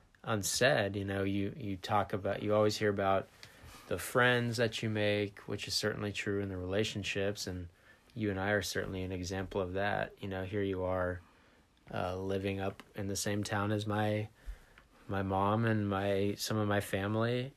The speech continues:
and, um, we've, us and our teammates have remained close. Um,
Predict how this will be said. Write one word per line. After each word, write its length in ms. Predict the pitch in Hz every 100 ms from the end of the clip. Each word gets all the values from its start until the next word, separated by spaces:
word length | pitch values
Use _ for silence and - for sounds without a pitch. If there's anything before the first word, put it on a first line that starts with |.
| -
and, 400 | 101 95 92 92
um, 240 | 92 92 92
we've, 340 | 95 98 - - - - - - -
us 320 | - 101 - -
and 100 | 95
our 140 | 92
teammates 480 | 90 104 101 104 -
have 160 | 101
remained 420 | 104 98 101 101 92
close. 560 | - 104 123 135 - - - - - - _ -
Um, 380 | 107 104 98